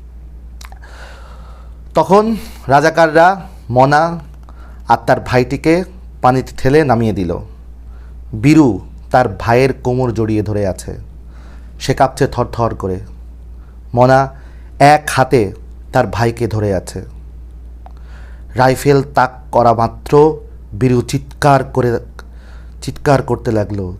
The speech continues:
"দাদা, দাদা, বড় ভয় লাগে, ও দাদা, ভয় লাগে।" মনা মৃদু স্বরে বলল, "ভয় নাই, আমারে শক্ত কইরা ধর।" বীরু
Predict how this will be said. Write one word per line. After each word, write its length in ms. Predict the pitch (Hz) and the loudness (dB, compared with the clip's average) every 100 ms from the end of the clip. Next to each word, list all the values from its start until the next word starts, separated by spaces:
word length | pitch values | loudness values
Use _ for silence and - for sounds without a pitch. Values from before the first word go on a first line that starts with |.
| - | 0
"দাদা, 500 | 127 143 135 107 92 - - - - - - - - - - - - | 4 6 4 2 -2 -12 -20 -20 -20 -20 -20 -20 -20 -20 -20 -18 -4
দাদা, 280 | 135 135 151 | 0 4 4
বড় 200 | 123 147 | 4 4
ভয় 300 | 120 131 156 | 4 4 6
লাগে, 360 | 165 151 113 101 - - - - - 165 | 6 4 2 0 -8 -16 -18 -20 -2 2
ও 120 | 190 | 4
দাদা, 380 | 165 139 98 92 - - - - - - - - | 6 4 2 -4 -12 -18 -20 -20 -20 -20 -14 -2
ভয় 260 | 170 190 | 4 6
লাগে।" 420 | 185 143 110 95 - - - - - - - 123 | 6 4 2 0 -8 -18 -18 -18 -18 -20 -8 2
মনা 320 | 131 139 143 | 4 6 4
মৃদু 300 | 127 127 131 | 4 4 2
স্বরে 220 | 131 123 | 2 0
বলল, 420 | 120 120 113 90 - - - - | 2 0 0 -4 -8 -18 -18 -8
"ভয় 260 | 98 120 107 | -2 0 0
নাই, 280 | 101 92 92 - - - - - - | -2 -4 -10 -16 -20 -20 -20 -20 -8
আমারে 300 | 110 110 117 | -4 -2 -2
শক্ত 280 | - 135 139 | -2 -2 -2
কইরা 260 | 127 120 | 0 0
ধর।" 260 | 110 110 98 - - - - - - - - - - | 2 0 0 -4 -16 -18 -18 -20 -20 -20 -20 -20 -8
বীরু 400 | 104 127 143 151 | 0 2 2 0